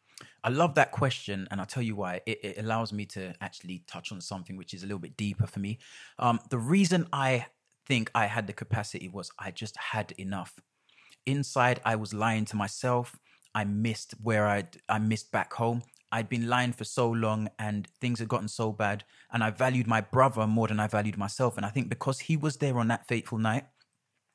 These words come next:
that's what was the big factor for me. That's what changed my mind. That's what I looked to when I said, "Actually, I want more for people." And when I said people, I was actually thinking about him. I want more for people, people in general as well. But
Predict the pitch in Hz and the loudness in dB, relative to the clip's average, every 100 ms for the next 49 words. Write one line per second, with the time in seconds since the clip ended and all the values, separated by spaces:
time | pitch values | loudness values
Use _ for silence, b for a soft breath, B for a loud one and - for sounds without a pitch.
0 | - 104 120 - - 113 - _ 113 101 | -10 2 2 2 -2 -4 -4 _ -6 -6
1 | - - 123 107 - 117 101 - 101 107 | -8 -6 -2 -2 0 0 0 -4 -10 -6
2 | 101 104 113 - 120 - 107 101 101 101 | -4 -2 -4 -6 -8 -6 -6 -6 -6 -6
3 | 95 90 B B B B 127 131 - 127 | -10 -14 B B B B 4 4 2 2
4 | 117 110 117 - - 104 104 98 104 98 | 4 4 0 -4 -6 -2 0 -2 0 0
5 | 135 - 98 113 107 107 104 107 95 - | -2 -4 0 2 2 0 0 0 -2 -6
6 | 87 120 110 110 117 B B - 117 127 | -8 -4 -4 -2 -6 B B -4 0 0
7 | - 110 110 131 - 104 98 107 - 101 | -2 -2 -2 -2 -2 -2 -2 -4 -6 -6
8 | 107 98 95 98 92 - 110 123 B B | -6 -6 -4 -2 -2 -2 -2 -2 B B
9 | B B 117 123 117 120 123 110 110 - | B B 0 2 2 0 0 -2 -6 -6
10 | 110 110 - _ - - - 131 127 107 | -6 -6 -8 _ -20 -12 0 0 2 -2
11 | 101 117 104 101 98 127 117 - B 120 | 2 2 2 0 0 0 0 -2 B 0
12 | - | 0